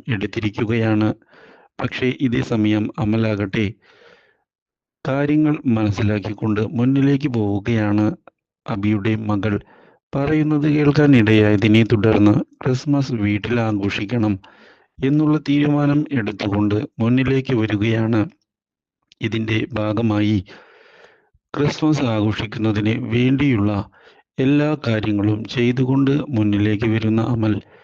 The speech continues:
ഇവിടെ ആരും ക്രിസ്മസ് ആഘോഷിക്കാതിരിക്കുകയില്ല എന്ന് പറയുകയും ചെയ്തിരിക്കുകയാണ്. പക്ഷേ അജയൻ ഈ ആഘോഷങ്ങളിൽ നിന്ന് മാറി നിൽക്കുക തന്നെ ചെയ്യുകയും ചെയ്യുന്നു. ഇത് അബിയെ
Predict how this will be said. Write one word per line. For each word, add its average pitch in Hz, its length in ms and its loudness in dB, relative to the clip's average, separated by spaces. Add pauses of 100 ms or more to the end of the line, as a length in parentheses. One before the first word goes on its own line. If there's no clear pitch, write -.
(460)
ഇവിടെ 151 240 2 (100)
ആരും 104 240 -2 (160)
ക്രിസ്മസ് 143 480 -2 (180)
ആഘോഷിക്കാതിരിക്കുകയില്ല 117 1400 -2 (260)
എന്ന് 101 200 6 (200)
പറയുകയും 113 680 4
ചെയ്തിരിക്കുകയാണ്. 104 880 0 (680)
പക്ഷേ 104 340 -4 (640)
അജയൻ 104 360 -2 (380)
ഈ - 20 4 (180)
ആഘോഷങ്ങളിൽ 107 600 0 (100)
നിന്ന് 104 220 4 (260)
മാറി 135 380 0
നിൽക്കുക 104 320 2 (100)
തന്നെ 101 220 6 (200)
ചെയ്യുകയും 110 600 6
ചെയ്യുന്നു. 101 400 6 (760)
ഇത് 107 180 -2 (760)
അബിയെ 160 280 -2